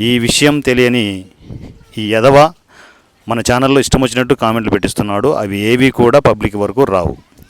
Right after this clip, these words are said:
In case వచ్చినా కూడా మనకు ఊడేదేమీ లేదు. ఆ విషయం క్లారిటీగా మనందరికీ తెలుసు, ఆడికే తెలియట్లేదు.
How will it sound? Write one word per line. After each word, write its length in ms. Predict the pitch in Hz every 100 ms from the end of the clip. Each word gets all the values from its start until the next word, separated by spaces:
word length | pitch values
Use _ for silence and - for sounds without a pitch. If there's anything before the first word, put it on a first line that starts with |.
| -
In 140 | 131 139
case 280 | 151 147 120
వచ్చినా 360 | 113 139 139
కూడా 400 | 135 120 120 156 180 _ - - - - _ -
మనకు 200 | 123 113
ఊడేదేమీ 600 | 110 131 143 123 120 127
లేదు. 260 | 101 82 - _ - _ _ _ _ _ _ _ _ _ _ _ -
ఆ 60 |
విషయం 580 | 110 113 151 143 131 143 - _ -
క్లారిటీగా 600 | - - 127 127 131 139
మనందరికీ 420 | 110 113 123 131
తెలుసు, 400 | 120 107 120 165 - - - - 101
ఆడికే 280 | 123 131
తెలియట్లేదు. 520 | 117 107 104 92 80